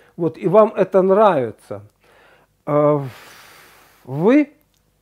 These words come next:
как бы сказать, настраиваетесь на эту во-, волну. То есть с помощью пения, с помощью, допустим,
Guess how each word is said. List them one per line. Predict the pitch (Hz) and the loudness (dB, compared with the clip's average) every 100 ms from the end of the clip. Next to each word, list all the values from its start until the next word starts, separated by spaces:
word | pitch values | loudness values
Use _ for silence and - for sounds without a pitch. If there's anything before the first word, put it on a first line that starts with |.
| _ | _
как | 196 175 | 0 0
бы | 180 | -2
сказать, | - 180 185 _ _ | -2 -2 -2 _ _
настраиваетесь | - 220 220 - 269 233 180 170 196 - | -8 -6 -6 -2 0 2 -2 -4 -8 -6
на | 208 | -4
эту | 214 214 | -4 -4
во-, | 214 214 208 190 | -2 0 -2 -2
волну. | 202 214 196 135 113 _ _ | 2 2 0 -6 -10 _ _
То | - | -4
есть | 247 196 | -4 -4
с | |
помощью | - 370 302 233 220 196 | 0 2 2 0 -4 -6
пения, | _ 190 202 202 180 175 160 160 _ _ _ | _ -4 0 2 2 0 -4 -6 _ _ _
с | _ | _
помощью, | 359 302 233 233 | 0 2 0 0
допустим, | 208 - 208 - | 0 0 -4 -4